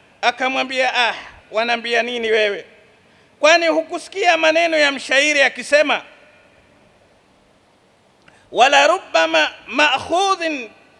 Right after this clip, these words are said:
bi'ashiratin,'" huenda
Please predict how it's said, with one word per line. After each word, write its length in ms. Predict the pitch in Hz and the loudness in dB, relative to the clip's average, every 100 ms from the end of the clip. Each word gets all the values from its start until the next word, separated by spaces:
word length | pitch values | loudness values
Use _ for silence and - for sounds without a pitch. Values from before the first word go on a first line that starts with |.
| 160 | -10
bi'ashiratin,'" 1120 | 240 277 294 - 349 392 349 302 269 208 151 - _ _ _ _ _ _ _ _ _ _ _ _ _ _ _ _ _ _ _ _ _ _ _ _ _ | -2 0 0 0 -2 2 2 0 -4 -10 -12 -16 _ _ _ _ _ _ _ _ _ _ _ _ _ _ _ _ _ _ _ _ _ _ _ _ _
huenda 760 | 208 302 370 381 339 311 254 | -4 2 2 0 -4 -4 -4